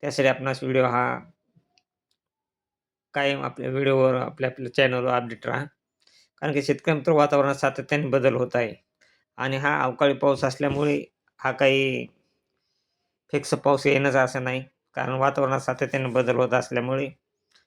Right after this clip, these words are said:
पाऊस जरी दाखवला असला तरी पाऊस परत वातावरणात बदल होऊन पाऊस हा कमी जास्त प्रमाणात होत आहे. त्यामुळे शेतकरी मित्र, सध्या तरी पाच तारखेपर्यंत, पाच मार्चपर्यंत वातावरण हे खूप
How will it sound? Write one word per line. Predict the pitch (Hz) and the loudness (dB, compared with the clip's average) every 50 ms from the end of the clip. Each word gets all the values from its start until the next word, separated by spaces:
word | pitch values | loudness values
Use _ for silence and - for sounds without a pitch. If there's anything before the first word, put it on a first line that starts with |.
| _ _ _ _ _ | _ _ _ _ _
पाऊस | - 147 147 147 131 | -2 -2 0 0 0
जरी | 147 143 | 0 0
दाखवला | 139 127 139 131 - 139 131 131 | 0 0 0 -2 0 -2 -2 -2
असला | 127 - 143 135 - | 0 0 -2 -2 -2
तरी | - 135 | -2 -4
पाऊस | 131 - - 135 131 131 | -4 -2 0 0 0 -2
परत | - - 147 139 147 143 - - _ _ _ _ _ - _ _ _ _ _ _ _ _ _ _ _ _ _ _ _ _ - | -4 -2 0 0 0 0 -2 -8 _ _ _ _ _ -20 _ _ _ _ _ _ _ _ _ _ _ _ _ _ _ _ -6
वातावरणात | 135 135 - 139 135 127 127 127 | -6 -2 2 2 2 2 2 -2
बदल | 117 113 131 127 113 127 | 0 0 0 0 0 0
होऊन | 117 127 135 139 143 - _ _ _ _ _ _ _ _ | 0 0 -2 -4 -6 -12 _ _ _ _ _ _ _ _
पाऊस | - 143 139 127 135 139 | -2 -2 0 0 0 0
हा | 135 127 | 0 0
कमी | 123 - 131 131 135 117 | 0 -2 -4 -4 -2 -2
जास्त | 131 127 - - | -2 -2 -2 -6
प्रमाणात | - - 127 127 131 131 123 120 - | -6 -4 -4 -2 -2 -2 -2 0 0
होत | 127 127 - | -2 0 2
आहे. | 123 123 131 147 160 _ _ _ _ _ _ _ _ _ _ - | 2 0 0 -2 -4 _ _ _ _ _ _ _ _ _ _ -8
त्यामुळे | 131 135 143 143 139 127 | -6 -4 -2 0 0 0
शेतकरी | 131 131 127 - 160 147 | -2 -4 -2 -2 -2 -2
मित्र, | 143 131 - 139 143 143 139 139 - _ _ _ _ _ _ _ _ _ _ _ _ _ _ _ _ _ _ _ _ _ _ _ _ _ - | 0 0 2 2 2 2 2 0 -6 _ _ _ _ _ _ _ _ _ _ _ _ _ _ _ _ _ _ _ _ _ _ _ _ _ -6
सध्या | 147 135 123 147 143 - | -2 0 0 0 2 2
तरी | 143 139 | 0 0
पाच | 135 - - 143 - - - | 0 2 0 0 0 0 -2
तारखेपर्यंत, | 143 135 - - 135 120 - 135 139 139 135 135 135 - _ _ _ _ | -4 -4 -4 -6 -6 -4 0 0 0 0 0 -4 -8 -16 _ _ _ _
पाच | - 143 139 - - | -6 -6 -6 -6 -6
मार्चपर्यंत | 139 135 135 135 135 - - - - _ _ _ _ _ _ _ - 156 143 147 131 120 - - _ _ _ _ - - _ _ _ - | -4 -2 0 -2 -2 -4 -10 -18 -20 _ _ _ _ _ _ _ -6 -4 -2 -2 -2 -4 -8 -14 _ _ _ _ -20 -20 _ _ _ 0
वातावरण | - 139 139 139 139 139 131 | 2 2 2 4 2 0 0
हे | 135 135 127 127 | 0 -4 -6 -6
खूप | - - 147 143 - - _ | -2 0 0 0 0 -4 _